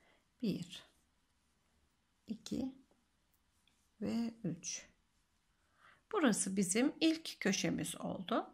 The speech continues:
Burayı arka olarak kabul edersek arkadan, e, öne doğru geçişteki, ya kola doğru geçişteki ilk köşemiz.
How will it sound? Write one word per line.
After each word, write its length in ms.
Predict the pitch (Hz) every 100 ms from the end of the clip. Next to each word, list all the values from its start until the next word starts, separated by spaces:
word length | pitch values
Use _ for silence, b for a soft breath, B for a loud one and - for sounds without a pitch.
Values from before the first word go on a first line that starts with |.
| B B B _
Burayı 220 | 349 294 294
arka 300 | 320 294 -
olarak 360 | 185 175 185 -
kabul 240 | 196 190
edersek 520 | 190 156 196 - 311
arkadan, 640 | 208 214 190 175 208 277 -
e, 40 | 190 190 -
öne 280 | 269 208 175
doğru 280 | 180 196 214
geçişteki, 840 | 214 208 - - 175 - 262 262 -
ya 200 | 208 190
kola 280 | - 247 226
doğru 240 | 185 180
geçişteki 600 | 196 202 - - 190 -
ilk 300 | 302 285 269
köşemiz. 520 | - 175 - - -